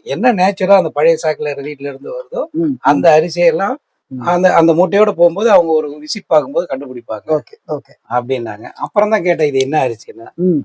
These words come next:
Speaker 1: "இயற்கை முறையில் மருந்து போடாம விளைவிக்கப்பட்ட அரிசி."
Speaker 2: ஓகே. ம், ம்.
Speaker 1: அப்படின்னு சொன்ன உடனே, ஏன் இதை சாப்பிடுறாங்கன்னா, இப்ப வரக்கூடிய அரிசி ஐட்டங்கள் எல்லாம் பாத்தீங்கன்னா,
Speaker 2: ம்.
Speaker 1: உரம் போட்டு பூச்சி மருந்து அடிச்சு,
Speaker 2: ம்.
Speaker 1: நிலத்துல உரம் போடுறாங்கத்தோட இல்ல,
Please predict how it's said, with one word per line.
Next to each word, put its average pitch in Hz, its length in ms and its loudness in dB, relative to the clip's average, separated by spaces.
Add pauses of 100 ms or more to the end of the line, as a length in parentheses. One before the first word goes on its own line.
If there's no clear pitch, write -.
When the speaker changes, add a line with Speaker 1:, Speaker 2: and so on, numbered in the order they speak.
(160)
Speaker 1:
"இயற்கை 180 420 0
முறையில் 151 420 -2
மருந்து 139 440 -6
போடாம 120 520 -2
விளைவிக்கப்பட்ட 127 760 -6
அரிசி." 104 420 -8
Speaker 2:
ஓகே. 156 300 2
ம், 165 240 0 (320)
ம். 143 320 -2 (220)
Speaker 1:
அப்படின்னு 139 360 0
சொன்ன 147 280 -4
உடனே, 151 320 -6
ஏன் 180 180 0
இதை 135 240 -4
சாப்பிடுறாங்கன்னா, 120 540 -6
இப்ப 151 220 -6
வரக்கூடிய 139 520 -2
அரிசி 127 340 -12
ஐட்டங்கள் 123 460 -6
எல்லாம் 123 300 -10
பாத்தீங்கன்னா, 123 460 -8 (180)
Speaker 2:
ம். 131 120 -6 (160)
Speaker 1:
உரம் 147 260 4
போட்டு 151 540 0 (140)
பூச்சி 143 240 -6
மருந்து 123 320 0
அடிச்சு, 147 480 -6
Speaker 2:
ம். 139 460 -2
Speaker 1:
நிலத்துல 160 340 4
உரம் 151 320 2
போடுறாங்கத்தோட 147 680 -4
இல்ல, 156 320 -8